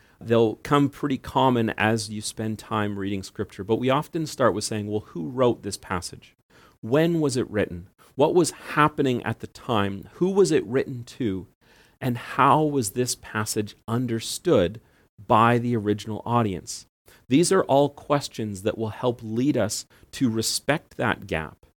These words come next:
and understand what's going on. And so let's just kind of start with some of these and work our way through them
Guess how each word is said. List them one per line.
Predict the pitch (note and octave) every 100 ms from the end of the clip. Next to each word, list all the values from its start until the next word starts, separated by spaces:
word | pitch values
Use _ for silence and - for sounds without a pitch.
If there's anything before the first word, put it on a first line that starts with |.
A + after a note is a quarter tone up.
| _ _
and | - A2+ -
understand | C3 D3+ C3+ - - A#2+ A#2
what's | G2+ G#2 -
going | - F#2+ F#2+ A2+
on. | A#2 F#2+
And | F#2+
so | - C3+ B2+ - - - _ _
let's | C#3 F3 -
just | G3+ -
kind | F3
of | D3
start | - C3 B2+
with | B2 - -
some | - B2
of | A#2+
these | A#2+ A2
and | G2+
work | G#2 B2+ -
our | A#2
way | A2 A2
through | - - A2+
them | G2+ F#2+ F#2